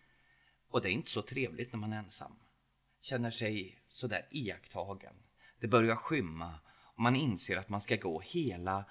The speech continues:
den långa vägen tillbaka igen också. Jag ökade på farten ytterligare och snart halvsprang jag vägen fram.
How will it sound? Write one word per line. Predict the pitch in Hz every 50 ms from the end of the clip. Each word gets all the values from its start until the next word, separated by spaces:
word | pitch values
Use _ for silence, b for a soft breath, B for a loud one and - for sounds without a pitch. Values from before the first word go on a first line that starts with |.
| B B B B
den | - 104 113
långa | 117 117 104 87 85 85
vägen | 82 87 82 76 73 80 - 80 82 87 -
tillbaka | - 110 98 - 98 110 131 127 - - 113 101
igen | 95 87 80 78 85 82
också. | 85 - - - - 87 - - _ _ _ _ _ _ _ _ _ _ _ _ _ _ _ _ _ _ B B B B B B B B B B B B
Jag | B - 107 92 82 82 -
ökade | - 110 110 - - 117 110 113
på | - - 104 107 110
farten | - - 107 107 107 - 113 110
ytterligare | 117 113 113 - 107 92 92 101 90 95 101 101 104 98 98
och | - - - 95 101 95 92 90 -
snart | - - - 113 107 104 104 -
halvsprang | 110 117 120 107 92 85 87 - - - 95 98 98 101 101 98
jag | 95 90
vägen | 95 92 92 95 90 98 95
fram. | - 98 95 87 87 87 80